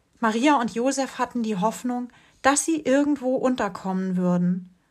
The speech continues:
und dass irgendwie ihr Kind auf die Welt kommen würde. Die Hirten hatten keinen Stellenwert in der Gesellschaft, aber sie hatten Hoffnung. Die Hirten hatten die Hoffnung, dass irgendjemand sie annehmen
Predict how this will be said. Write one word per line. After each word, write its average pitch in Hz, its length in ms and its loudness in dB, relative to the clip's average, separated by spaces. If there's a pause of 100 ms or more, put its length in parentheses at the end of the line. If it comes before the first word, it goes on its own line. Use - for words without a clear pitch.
(160)
und 226 140 -2
dass 233 140 0
irgendwie 262 840 0
ihr 220 140 -4
Kind 285 400 0
auf 180 140 -4
die 190 160 -2
Welt 175 260 0
kommen 180 440 4
würde. 175 420 -2 (2250)
Die 208 60 -2
Hirten 214 600 2 (200)
hatten 254 260 0
keinen 247 320 2
Stellenwert 240 560 2
in 240 140 -2
der 240 120 0
Gesellschaft, 196 840 -4 (340)
aber 208 380 4
sie 214 160 -2
hatten 233 280 -4
Hoffnung. 185 600 -2 (1080)
Die 214 80 -2
Hirten 233 480 2
hatten 247 240 0
die 214 160 2
Hoffnung, 240 480 0 (340)
dass - 160 -4
irgendjemand 277 840 0
sie 240 140 -2
annehmen 190 800 0